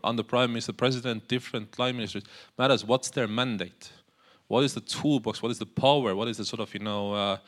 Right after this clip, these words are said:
playground that they have to really steer the game, and sometimes also force upon, you know, a bit of change on others as well, right? So that's the toolbox, that's the institutional setting that needs to be in place, the mandate, the sort of resources, the pool for that.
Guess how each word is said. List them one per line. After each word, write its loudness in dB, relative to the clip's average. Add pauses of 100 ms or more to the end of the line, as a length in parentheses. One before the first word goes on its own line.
(440)
playground 0
that -4
they -6
have 0 (160)
to -4
really -2
steer -2
the -2
game, -2 (560)
and -4
sometimes 0
also -2
force -2
upon, -6
you -6
know, -4
a -4
bit -4
of -8
change -4
on -2
others 0
as -6
well, 0
right? -10 (340)
So -14
that's 4
the -2
toolbox, -4
that's 2
the -6
institutional -8
setting -4
that -8
needs -6
to -12
be -8
in -8
place, -8
the -14
mandate, -4
the -4
sort -10
of -16
resources, -6
the -8
pool -8
for -4
that. -12